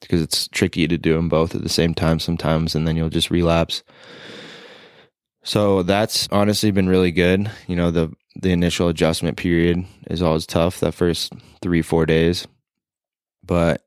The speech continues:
you know, once I leveled out and my brain started making its own dopamine again and not relying on the weed, and it just started to feel really good. It f-, I started to feel a lot more mentally clear. Again, I started to feel a lot more positive about things,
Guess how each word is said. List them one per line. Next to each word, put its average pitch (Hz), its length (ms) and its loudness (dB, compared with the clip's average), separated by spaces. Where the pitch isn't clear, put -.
you 95 140 0
know, 90 80 4
once 90 220 2
I 87 60 4
leveled 85 360 2
out 82 400 2
and 87 80 -8
my 80 100 -4
brain 85 300 0
started 85 440 -2
making 90 280 0
its 87 160 -2
own 87 180 2
dopamine 87 420 0
again 85 360 0
and 82 60 -2
not 78 200 0
relying 82 340 0
on 82 120 0
the 82 80 0
weed, 82 300 0
and 78 280 -4
it 85 140 -4
just - 160 -4
started 87 300 2
to 82 60 -2
feel 87 220 0
really 85 200 2
good. 87 280 2
It 82 120 0
f-, - 280 -20
I 80 80 -2
started 85 380 0
to - 60 -8
feel 82 160 2
a - 20 2
lot 78 280 0
more 85 180 -4
mentally 80 400 -4
clear. 85 540 2
Again, 87 420 2
I 82 60 0
started 80 340 0
to 92 80 -10
feel 82 240 -2
a - 20 0
lot 71 180 0
more 71 140 -6
positive 82 580 2
about 80 340 0
things, 82 500 -2